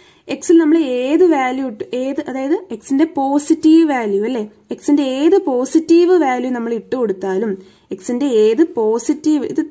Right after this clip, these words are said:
പോസിറ്റീവ് വാല്യൂസ് ആണല്ലോ, എക്സിന്റെ ഏത് പോസിറ്റീവ് വാല്യൂസ് ഇട്ട് കൊടുത്താലും നമുക്ക് കിട്ടുന്നത് വണ്ണ് മാത്രമായിരിക്കും.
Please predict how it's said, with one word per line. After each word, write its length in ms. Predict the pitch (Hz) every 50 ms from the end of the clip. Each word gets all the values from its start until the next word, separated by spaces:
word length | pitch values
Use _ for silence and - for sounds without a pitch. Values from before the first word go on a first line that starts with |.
| - _
പോസിറ്റീവ് 380 | 294 285 285 - - 320 302
വാല്യൂസ് 320 | 302 285 277 269 269 254 262
ആണല്ലോ, 380 | 240 220 208 196 196 196 208 - _ _ _ _ _ _ _ _ _ _ _ _ _ -
എക്സിന്റെ 300 | - - - 311 294 302
ഏത് 280 | 277 285 330 392 381
പോസിറ്റീവ് 600 | 381 277 262 262 269 - 320 311 330 349 359 320
വാല്യൂസ് 380 | 302 269 254 254 247 254 247 269
ഇട്ട് 180 | 214 208 - 254
കൊടുത്താലും 680 | 240 214 190 190 208 196 190 190 208 262 370 403 - - _ _ _ _ _ _ _ _ _ _ _ _ _ _ _
നമുക്ക് 240 | 226 226 233 233 - _ 269
കിട്ടുന്നത് 600 | 247 190 190 269 277 269 254 214 269 349 - - - _ _ _ _ -
വണ്ണ് 400 | 185 202 208 208 214 226 247 269
മാത്രമായിരിക്കും. 840 | 247 214 196 190 190 185 185 226 233 220 196 180 160 - _ - -